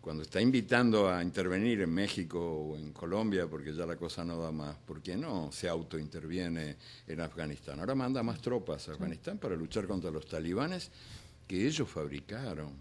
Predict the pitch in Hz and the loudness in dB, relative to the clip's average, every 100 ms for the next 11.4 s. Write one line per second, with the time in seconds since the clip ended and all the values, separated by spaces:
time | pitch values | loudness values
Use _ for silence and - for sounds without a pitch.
0 | - 98 82 85 147 - 101 80 73 78 | -10 -8 -6 -6 -6 -4 -4 -4 -4 -2
1 | 98 135 - 78 78 76 95 139 101 82 | 0 0 -2 -6 -6 -2 0 2 0 -2
2 | 71 71 71 80 90 82 78 73 65 73 | -10 -10 -4 -4 -2 -2 -2 -2 -4 -6
3 | 80 80 110 - - 76 80 90 80 73 | -4 4 6 6 2 -4 -4 -6 -6 -6
4 | 73 78 - - - - - 82 80 78 | -6 -8 -10 -16 -16 -18 -10 -8 -4 0
5 | 85 87 87 87 85 80 98 95 - 82 | 2 2 2 0 -4 -4 -2 -2 -4 -8
6 | 80 - - - - - - - 95 92 | -12 -14 -16 -16 -18 -20 -20 -10 -2 2
7 | 85 82 80 80 78 85 95 101 90 98 | 4 4 2 0 0 2 4 4 4 4
8 | 95 87 80 78 82 80 80 78 78 82 | 4 2 0 -4 -6 -4 -4 -4 -8 -10
9 | - - - - 92 82 190 247 95 87 | -18 -20 -20 -16 -10 -6 -4 0 2 2
10 | 82 80 87 82 82 - 80 82 78 76 | 0 0 -2 -2 -4 -6 -6 -6 -6 -8
11 | - 92 92 | -6 -4 -2